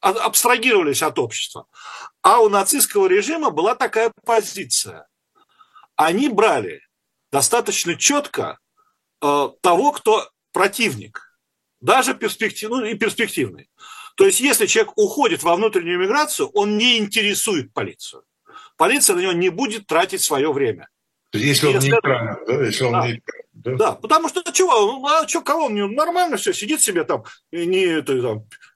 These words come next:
Speaker 1: не знаю, там, что-нибудь пишет в стол, ну и пусть пишет, чё его, не жалко.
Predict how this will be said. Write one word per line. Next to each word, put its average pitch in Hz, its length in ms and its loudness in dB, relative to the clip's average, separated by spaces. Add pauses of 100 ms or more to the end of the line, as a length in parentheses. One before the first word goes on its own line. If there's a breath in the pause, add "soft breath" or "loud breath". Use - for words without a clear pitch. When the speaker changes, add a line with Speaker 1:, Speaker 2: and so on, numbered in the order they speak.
Speaker 1:
не 120 160 -6
знаю, 120 140 -4
там, 85 260 -12
что-нибудь 151 400 0
пишет 247 260 -2
в - 40 -4
стол, 107 300 -2
ну 254 120 0
и 208 180 0
пусть 220 300 -4
пишет, - 260 -6
чё 131 180 -4
его, 95 140 -6
не 175 160 -2
жалко. 123 260 -4